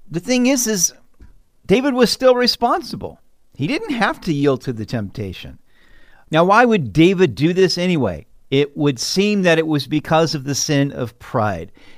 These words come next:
David wanted to number the people to know how many people he had, how great his nation had become, and so he yielded to this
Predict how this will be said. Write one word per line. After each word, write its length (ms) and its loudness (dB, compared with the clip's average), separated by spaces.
David 440 6
wanted 440 2
to 100 -2
number 520 4
the 120 -2
people 360 -2
to 120 -4
know 180 2
how 260 2
many 220 -4
people 420 -2
he 180 -2
had, 300 2
how 200 2
great 300 0
his 160 -4
nation 320 -6
had 200 -4
become, 380 -6
and 260 -4
so 240 2
he 100 0
yielded 720 0
to 180 -6
this 500 -2